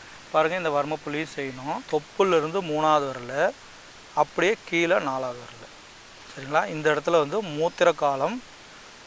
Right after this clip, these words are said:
வலது, இது லேசா இப்படி சுத்தணும். சுத்தி விட்டுட்டு அதே மாதிரி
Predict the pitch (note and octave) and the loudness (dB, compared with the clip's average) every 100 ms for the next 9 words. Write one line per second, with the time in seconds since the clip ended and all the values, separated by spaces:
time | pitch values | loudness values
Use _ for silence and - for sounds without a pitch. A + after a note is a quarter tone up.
0 | C3+ C#3 C#3+ D3 C3+ C#3 F#3 B3 - - | -4 0 2 2 0 2 4 4 -2 -20
1 | - - - - - - - - - - | -20 -20 -20 -20 -20 -20 -20 -20 -20 -14
2 | - C#3+ D3 D3+ D#3 D3+ - E3 D#3 D#3+ | -8 -2 0 2 2 0 2 2 4 -4
3 | - - - B2 - - - - - - | -6 -14 -16 -16 -18 -20 -20 -20 -20 -20
4 | - - - - - - - F3 F3 D#3+ | -20 -20 -20 -20 -20 -18 -8 -4 0 0
5 | C#3+ A#3+ D3 C#3+ F3 F3+ D#3+ | 0 2 2 4 4 4 4